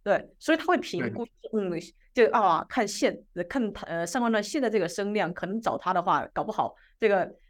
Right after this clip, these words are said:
Speaker 1: 对吧？搞不好还鸡飞蛋打，不知道搞得多，搞成，搞成多大的事情，
Speaker 2: 嗯。
Speaker 1: 所以他反而不找了。对，对，
Speaker 2: 是。
Speaker 1: 这个，我们的思路都很像，就，就是，就是如果你没有办法反抗，
Speaker 2: 嗯。
Speaker 1: 那就，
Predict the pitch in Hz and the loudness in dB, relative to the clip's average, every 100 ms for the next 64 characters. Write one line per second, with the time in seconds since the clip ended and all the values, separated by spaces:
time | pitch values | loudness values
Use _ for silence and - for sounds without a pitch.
0 | _ - 208 185 175 175 226 185 185 185 | _ -2 2 4 2 0 4 4 6 0
1 | - 269 262 269 208 160 143 196 220 160 | -2 0 4 4 4 -2 -4 0 0 0
2 | 165 127 - _ - 180 190 185 - 170 | -4 -8 -14 _ -6 -4 -4 -8 -6 -4
3 | 190 175 185 185 113 107 - - 196 190 | -2 0 2 2 2 -8 -18 -8 2 2
4 | - 123 151 185 64 - - _ _ _ | 4 0 -2 -4 -6 -6 -16 _ _ _
5 | _ _ 349 262 269 339 403 320 240 - | _ _ 4 6 4 2 4 4 2 -6
6 | _ _ _ _ _ _ 311 233 214 349 | _ _ _ _ _ _ 0 4 6 6
7 | 311 - 359 294 294 185 226 180 170 277 | 2 2 2 6 6 4 2 2 2 -4
8 | - 311 294 208 - _ _ 302 277 196 | 0 -2 2 0 -2 _ _ -2 0 2
9 | 320 392 - 262 254 262 262 135 196 180 | 4 4 2 4 6 4 2 -2 0 0
10 | 175 247 240 175 - | 4 2 4 2 -2